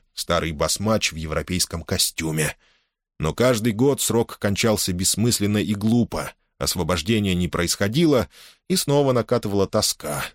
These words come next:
Никто не приходил поцеловать спящую душу и за руку вывести его из гранитного дома убежища. И сделать нужно совсем немного. Старик наклонился к Наталье Александровне и каркнул прямо ей в лицо.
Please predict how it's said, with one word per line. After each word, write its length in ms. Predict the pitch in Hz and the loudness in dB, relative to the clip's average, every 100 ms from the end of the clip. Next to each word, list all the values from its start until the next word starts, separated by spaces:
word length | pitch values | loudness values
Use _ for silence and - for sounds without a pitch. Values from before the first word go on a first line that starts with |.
| _ _ _ - | _ _ _ -2
Никто 320 | 101 - 110 | -2 2 0
не 100 | 98 | 0
приходил 420 | 85 - 82 85 | -2 -4 -2 -2
поцеловать 500 | 87 - 80 82 80 | -2 -2 0 0 -2
спящую 520 | - 80 80 - 82 | -2 -2 -2 -2 -6
душу 520 | 76 104 104 - 87 - | -2 0 0 -2 -4 -4
и 100 | 92 | -4
за 240 | 82 82 | 0 0
руку 240 | 87 85 82 | 0 -2 -6
вывести 460 | 76 85 85 - | -4 -2 -2 -4
его 240 | 76 73 76 | -6 -6 -6
из 160 | 80 | -6
гранитного 560 | 76 73 78 82 76 76 | -6 -6 -6 -6 -6 -6
дома 340 | 73 73 78 | -6 -6 -6
убежища. 920 | 73 90 82 78 76 73 - - - - _ _ _ _ _ - | -6 -8 -6 -4 -4 -2 0 0 -2 -10 _ _ _ _ _ -4
И 80 | 98 | -2
сделать 440 | 92 151 180 151 | 2 2 2 2
нужно 280 | 156 147 147 | 0 2 2
совсем 400 | 131 113 143 139 | 0 0 2 2
немного. 640 | 139 120 90 104 78 76 - _ _ _ _ _ | 2 2 2 2 0 -6 -8 _ _ _ _ _
Старик 320 | - - 190 - | -6 0 0 0
наклонился 640 | 98 87 101 151 - 123 | -2 0 2 2 2 -2
к 40 | |
Наталье 400 | 110 107 120 107 | -2 2 2 2
Александровне 920 | 95 87 - 104 101 87 82 82 76 - | 0 0 0 0 0 -2 -2 -2 -2 -4
и 80 | 160 | -4
каркнул 560 | 156 - 101 - 82 78 | -2 0 0 0 -8 -6
прямо 280 | - 78 78 | -4 -2 -2
ей 200 | 78 78 | -4 -4
в 80 | |
лицо. 560 | 80 101 - - 78 - | -2 0 0 0 0 -2